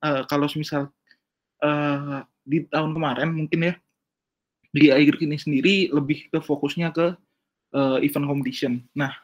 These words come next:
untuk tahun ini kita, eh, ada dua ini nih, di dua rangkaian besar nih di Aigrik. Yang pertama ada, eh, event competition-nya itu sendiri.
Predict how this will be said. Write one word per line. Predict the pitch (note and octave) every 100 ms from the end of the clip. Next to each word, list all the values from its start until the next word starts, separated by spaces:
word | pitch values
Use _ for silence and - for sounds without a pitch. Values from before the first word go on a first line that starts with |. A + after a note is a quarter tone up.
| _ -
untuk | D3+ D3 D3
tahun | C#3 C3 B2
ini | D3+ E3+ - _ _ _
kita, | - - E3+ E3+
eh, | - C#3+ C3 -
ada | C#3+ C#3+ C#3+ C#3
dua | C#3 D3 C#3 B2+ B2+
ini | E3 F3+
nih, | E3 -
di | C3+ C3+ C3 B2 - _
dua | - C#3 C#3+ C3+
rangkaian | C#3 C#3+ C#3 C#3 C#3+ C#3
besar | C3+ D3
nih | D3+ D3 C#3
di | B2
Aigrik. | B2 C3+ C3+ _ _ _ _ _
Yang | B2 A#2+
pertama | B2 C#3 D#3 D#3+
ada, | A#2 C3 B2+ A#2+ - _ _ _ _ _ _ -
eh, | B2 B2 B2 B2 B2 B2 - D#3
event | D3 D3+
competition-nya | D3 C#3+ C#3+ D3 C3+ C3
itu | B2+
sendiri. | C3+ A2+ B2+ D#3